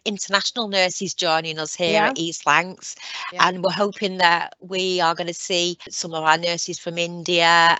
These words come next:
Speaker 1: and from the Philippines, and maybe chatting to us around what it's been like to nurse in their home country and
Speaker 3: Yeah.
Speaker 1: how they're finding working within it, East Lancs in England and a different culture. So,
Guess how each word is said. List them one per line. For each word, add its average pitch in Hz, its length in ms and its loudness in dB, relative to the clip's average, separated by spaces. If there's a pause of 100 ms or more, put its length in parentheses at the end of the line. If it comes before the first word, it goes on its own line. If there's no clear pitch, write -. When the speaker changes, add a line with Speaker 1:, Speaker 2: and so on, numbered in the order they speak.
Speaker 1:
and 151 240 -2
from 170 180 -10
the 170 80 -4
Philippines, 180 1000 -4 (360)
and 180 140 -2
maybe 190 260 2
chatting 185 440 -4
to 180 240 -6
us 180 200 0
around 170 640 2 (420)
what 180 160 0
it's 170 140 -6
been 180 160 -2
like 160 280 2
to - 120 -10
nurse 175 320 -4
in 175 80 -10
their 170 220 4
home 185 280 -6
country 170 600 -8
and 160 280 -6
Speaker 3:
Yeah. 196 220 -12
Speaker 1:
how 190 160 0
they're 165 180 2
finding 180 680 2
working 185 360 -2
within 208 280 4
it, 214 220 -2 (160)
East 208 200 -4
Lancs 233 380 2
in 202 260 -6
England 202 540 -4
and 196 140 0
a 190 40 0
different 190 520 -6
culture. 196 520 -4 (420)
So, 202 540 4